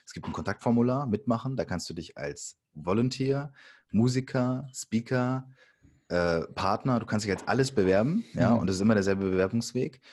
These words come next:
Speaker 1: Wenn du der Meinung bist, dass diese Idee so geil ist und du dazugehören musst, in echt welcher Form auch immer, da ist deine Chance, ne? Das ist die Bühne, die du kriegen kannst. Und, äh, da kriegen wir auch mega viele Anfragen. Das ist auch krass, äh, was für eine Resonanz da herrscht. Also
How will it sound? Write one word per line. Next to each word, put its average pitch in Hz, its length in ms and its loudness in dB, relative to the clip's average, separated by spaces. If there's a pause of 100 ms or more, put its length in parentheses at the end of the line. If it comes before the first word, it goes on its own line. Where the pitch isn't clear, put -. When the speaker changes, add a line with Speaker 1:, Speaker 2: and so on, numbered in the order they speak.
(120)
Speaker 1:
Wenn 90 80 -2
du 104 100 0
der 131 120 4
Meinung 127 300 4
bist, 85 260 -2
dass - 160 -10
diese 92 240 -4
Idee 87 320 0
so 90 140 -2
geil 78 260 0
ist 73 180 -8
und 78 100 -8
du 95 60 -10
dazugehören 85 640 -4
musst, 78 180 -8
in 80 100 -2
echt 87 200 -6
welcher 87 200 -4
Form 85 220 -8
auch - 100 -12
immer, 98 280 -6 (480)
da 71 140 -4
ist - 100 -8
deine 87 160 0
Chance, 82 400 -4
ne? 117 220 -6
Das - 180 -6
ist - 140 -14
die 87 60 -6
Bühne, 95 220 0
die 92 100 -2
du 90 100 -2
kriegen 110 260 -2
kannst. 85 340 -4 (440)
Und, 80 420 -2
äh, 78 140 0
da - 100 -6
kriegen 85 220 -6
wir - 120 -8
auch - 120 -18
mega 82 200 -4
viele - 220 -10
Anfragen. 76 420 -10
Das - 100 -14
ist - 40 -10
auch - 160 -8
krass, - 400 -8
äh, 71 180 -12
was 78 140 -10
für 78 80 -8
eine 76 100 -6
Resonanz 78 380 -6
da 73 80 -10
herrscht. 78 340 -8 (400)
Also 78 440 -2